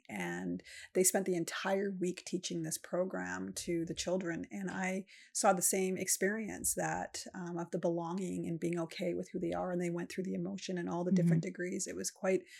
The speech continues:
Speaker 1: uh, spectacular, actually. I should probably post it on, on our story or put it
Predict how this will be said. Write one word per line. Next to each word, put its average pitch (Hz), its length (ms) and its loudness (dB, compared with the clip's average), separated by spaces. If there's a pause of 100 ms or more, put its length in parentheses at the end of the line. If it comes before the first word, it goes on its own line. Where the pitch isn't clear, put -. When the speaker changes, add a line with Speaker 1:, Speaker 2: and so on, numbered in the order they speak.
(300)
Speaker 1:
uh, 185 100 0
spectacular, 175 840 0
actually. 185 400 -4
I 170 60 0
should - 180 -6
probably 190 360 2
post 190 360 -4
it 175 80 0
on, 165 220 -2 (520)
on 175 160 -4
our 165 120 -2
story 170 500 4
or 160 100 4
put 175 200 2
it 165 100 4